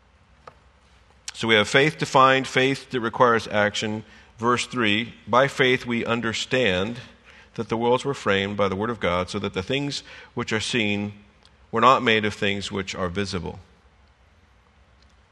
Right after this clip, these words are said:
Understand. Faith is intelligent. By faith we understand. This is the Greek word noeo,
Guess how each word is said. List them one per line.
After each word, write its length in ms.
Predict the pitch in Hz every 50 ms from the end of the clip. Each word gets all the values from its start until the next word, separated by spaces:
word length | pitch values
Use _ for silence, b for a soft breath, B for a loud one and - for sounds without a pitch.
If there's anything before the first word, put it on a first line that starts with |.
| _ _ _ -
Understand. 840 | 107 107 107 101 - - - - 104 101 92 85 82 - 98 104 - - _ _
Faith 560 | - - 120 120 127 143 139 - - - - - _ _ _ _ -
is 460 | 117 113 113 110 110 110 107 - - -
intelligent. 580 | 104 98 90 - 107 92 87 82 - - - - - _ _ _ _ _ _ _ _ _ _ _ _ _ _ _ _ _ _ _ _ _ _ _ _ _ _ _ _ _ - - -
By 180 | 107 110 117
faith 320 | - - 117 110 107 - -
we 120 | 101 98
understand. 600 | 101 98 95 90 - - - 92 87 80 80 82 - - _ _ - _ B B B B B B B -
This 180 | 120 - -
is 100 | 175 165
the 100 | 143 147
Greek 280 | 117 139 143 143 - -
word 240 | 135 127 123 120 113
noeo, 580 | 117 113 113 113 117 117 113 110 117 135 139